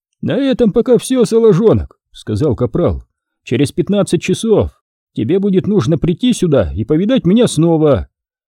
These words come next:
Тогда я тебе выдам кое-что из наиболее ценного и дефицитного снаряжения. Энергоемкие комплекты батарей для твоего лазгана, еще несколько фраг-гранат,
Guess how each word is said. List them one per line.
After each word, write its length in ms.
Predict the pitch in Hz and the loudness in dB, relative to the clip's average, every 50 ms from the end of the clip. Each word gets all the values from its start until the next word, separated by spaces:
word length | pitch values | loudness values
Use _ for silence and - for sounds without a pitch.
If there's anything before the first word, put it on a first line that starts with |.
| _ _ | _ _
Тогда 360 | - 113 110 107 127 170 185 180 | -6 -4 -4 -2 -2 -2 -2 -2
я 60 | 170 | -2
тебе 240 | - 175 170 185 175 | -2 0 0 0 0
выдам 300 | 175 202 175 185 165 - | 0 -2 0 0 0 2
кое-что 440 | - 185 175 156 - - 190 185 175 | 2 2 2 2 0 0 0 0 2
из 140 | 151 110 | 2 2
наиболее 460 | 147 175 180 170 160 190 196 185 165 147 | 2 2 2 0 0 0 0 0 0 -2
ценного 640 | - - 233 254 220 190 151 120 87 71 67 - _ _ _ _ _ | -2 -4 -4 -2 0 0 0 0 -2 -4 -8 -14 _ _ _ _ _
и 100 | - 127 | -8 -4
дефицитного 680 | 170 233 214 - 226 - - 240 240 170 214 226 208 180 | -2 -2 -2 -4 -6 -6 -4 -4 -2 0 2 2 2 2
снаряжения. 720 | - 190 202 214 196 160 214 208 156 117 90 71 67 - - _ _ _ _ _ _ _ _ _ | 2 0 2 2 2 2 2 2 2 0 -2 -4 -8 -12 -18 _ _ _ _ _ _ _ _ _
Энергоемкие 800 | - 110 110 120 127 131 123 156 180 202 208 180 151 - 185 165 | -4 -2 0 0 0 0 0 0 2 2 2 0 2 0 0 0
комплекты 460 | - 185 156 - 202 208 180 - - | 0 -2 -2 0 0 0 0 0 0
батарей 420 | 160 170 160 - 175 214 240 190 135 | 0 0 0 0 0 0 2 0 0
для 160 | 92 123 131 | 2 0 0
твоего 320 | - 151 190 208 208 196 | 2 2 2 2 2 2
лазгана, 600 | 160 185 170 131 147 214 202 131 87 73 65 - _ _ _ _ _ _ _ _ _ _ | 2 2 0 2 2 0 0 0 -2 -4 -8 -12 _ _ _ _ _ _ _ _ _ _
еще 380 | 226 254 190 - - 160 175 175 | -6 -4 -4 -2 0 2 2 2
несколько 440 | 180 185 156 - - 151 151 165 | 2 0 0 0 -2 0 0 0
фраг-гранат, 800 | - - 156 175 160 117 104 139 156 151 160 156 151 127 107 - | -2 -2 -2 -2 -2 0 0 0 0 2 2 2 2 0 -2 -4